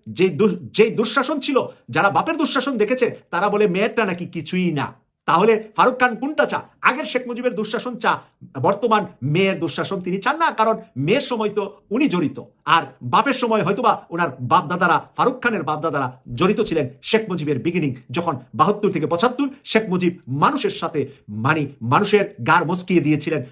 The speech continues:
মানুষ হত্যা করেছিলেন এবং বিরোধী দল না রেখে মাত্র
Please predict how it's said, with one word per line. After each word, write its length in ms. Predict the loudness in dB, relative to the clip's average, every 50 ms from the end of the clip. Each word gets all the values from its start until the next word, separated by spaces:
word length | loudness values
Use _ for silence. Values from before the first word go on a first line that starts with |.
| _ -4
মানুষ 360 | 0 2 4 4 4 2 0
হত্যা 180 | -2 0 0 0
করেছিলেন 400 | 2 2 0 4 4 4 4 2 0 -8 -20 _ _ 0
এবং 300 | 2 4 4 4 2 0 -6 -14 _
বিরোধী 320 | 0 2 4 4 6 4 4
দল 220 | 2 2 2 0 -2
না 280 | -2 2 2 4 4 4
রেখে 320 | 2 0 0 -2 -2 -2 -4 -12 _ -10
মাত্র 520 | -4 -2 -2 -2 -2 -2 -4 -4 -4 -4